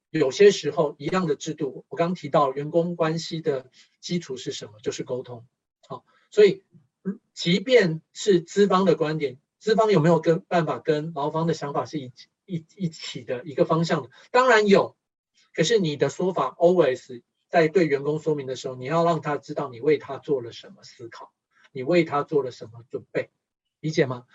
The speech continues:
好，我举个简单的例子来说，像先，好了，今天政府已经说以后不，不公布确诊足迹了，但是在今天之前还有，所以有所谓的隔离，对吗？所以公司可能会设定一些防疫或者是隔离的政策。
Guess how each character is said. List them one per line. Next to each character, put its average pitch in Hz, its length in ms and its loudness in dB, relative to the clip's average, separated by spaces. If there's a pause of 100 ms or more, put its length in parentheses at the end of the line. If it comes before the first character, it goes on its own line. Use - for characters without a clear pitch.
(140)
好， - 260 -2
我 196 180 4 (120)
举 151 160 -6
个 147 280 0 (160)
简 135 180 0
单 160 140 4
的 165 80 4
例 175 140 2
子 160 120 -2
来 123 180 -2
说， 135 180 -2
像 151 220 0
先， 175 260 -2 (520)
好 135 120 0
了， 127 120 -2
今 - 200 -2
天 185 160 4
政 196 160 4
府 143 60 2
已 123 60 -4
经 147 120 -6
说 156 160 6
以 127 80 -4
后 139 140 4
不， 135 240 -10 (100)
不 165 80 -8
公 151 220 -2
布 151 200 0
确 151 160 0
诊 120 140 -6
足 117 160 -16
迹 123 180 -14
了， 113 100 -14 (160)
但 156 100 -2
是 185 80 2
在 170 100 6
今 170 180 -2
天 165 160 0
之 175 160 -10
前 135 220 -10
还 127 160 -12
有， 131 240 -4 (1500)
所 208 160 6
以 - 20 10
有 196 160 8
所 147 180 0
谓 160 200 4
的 151 100 -4
隔 135 240 -2
离， 131 240 -6 (100)
对 151 120 -4
吗？ 127 180 -14 (1120)
所 - 120 -2
以 - 140 -2 (240)
公 220 220 2
司 214 180 -2
可 160 160 -4
能 131 140 -6
会 160 100 6
设 160 200 4
定 156 200 -4
一 147 120 -8
些 135 340 -4
防 123 260 -10
疫 147 100 -4
或 139 160 0
者 123 60 -8
是 120 140 -14
隔 123 180 -8
离 120 140 -10
的 120 120 -8
政 123 220 -6
策。 131 220 -16